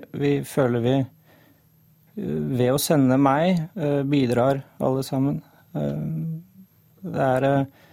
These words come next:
skremmende for de også, å, å høre nyhetsmeldinger og, og det å få norske smittede, og da blir det veldig nært, men, eh, men de har støttet meg gjennom hele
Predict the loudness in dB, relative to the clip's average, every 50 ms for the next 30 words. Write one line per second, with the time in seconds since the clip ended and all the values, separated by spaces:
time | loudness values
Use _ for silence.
0 | _ _ _ _ _ _ _ _ _ _ _ _ _ _ _ _ -12 -4 2 2
1 | 4 4 4 4 4 2 2 2 0 0 0 2 2 4 4 4 4 2 2 0
2 | -2 -4 -6 -6 -4 -2 -2 0 0 0 0 -2 -2 -4 -6 -8 -10 -8 -6 -4
3 | -2 -2 -2 0 0 2 2 2 2 0 -2 -2 0 0 2 2 2 2 2 4
4 | 4 4 2 2 0 -2 -4 -4 -6 -6 -6 -4 -4 -4 -6 -6 -8 -8 -8 -8
5 | -8 -8 -8 -10 -12 -14 _ _ -12 -10 -8 -6 -4 -4 -4 -4 -6 -6 -2 0
6 | 0 0 0 2 0 0 0 -2 -4 -6 -4 -4 -2 0 0 -2 -2 -2 _ -4
7 | -2 -2 -2 -2 -2 0 0 0 -2 -2 -6 -10 _ _ _ _ _ _ _ _
8 | _ _ _ _ _ _ _ _ -2 0 0 2 2 2 2 2 2 2 4 4
9 | 4 4 4 4 2 0 -2 -4 -10 -16 -16 -18 -20 -20 _ _ -2 0 0 2
10 | 2 2 0 0 0 0 0 0 0 -2 -2 -2 -2 -4 -6 -10 _ _ _ _
11 | _ _ _ _ _ _ _ -6 -4 -4 -2 -2 -2 -2 0 -2 -2 -4 -2 -4
12 | -4 -4 -2 -2 0 2 2 2 2 2 2 2 2 2 2